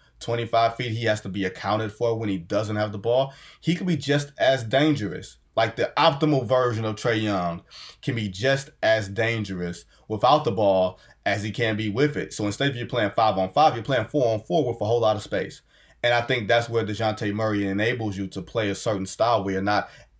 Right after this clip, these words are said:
as dependent on Trae Young to make every play. That might mean his stats go down, but that also might mean you might get a more efficient,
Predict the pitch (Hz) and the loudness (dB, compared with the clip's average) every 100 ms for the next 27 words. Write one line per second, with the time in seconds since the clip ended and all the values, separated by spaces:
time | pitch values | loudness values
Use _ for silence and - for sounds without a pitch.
0 | - 120 120 104 107 - 123 117 107 98 | 0 2 2 0 -6 -6 -6 -2 -2 -4
1 | - - _ 110 107 - 113 107 110 107 | -8 -20 _ -4 -2 0 0 0 -2 -4
2 | 107 101 90 - - 104 110 - 95 104 | -2 -2 -2 -2 -2 -2 -2 -2 2 4
3 | 156 160 151 139 127 127 156 - 120 101 | 4 4 2 0 0 2 2 0 -4 0
4 | 95 92 95 - - - 101 117 - 131 | 2 0 -4 -12 -10 -6 0 0 4 2
5 | 135 123 113 104 113 107 110 107 98 107 | 2 2 2 2 -2 -6 -2 -2 0 -2
6 | 104 101 98 - 87 82 - - 113 - | -2 -2 -2 -2 -6 -6 -8 -6 -4 -2
7 | 101 | -4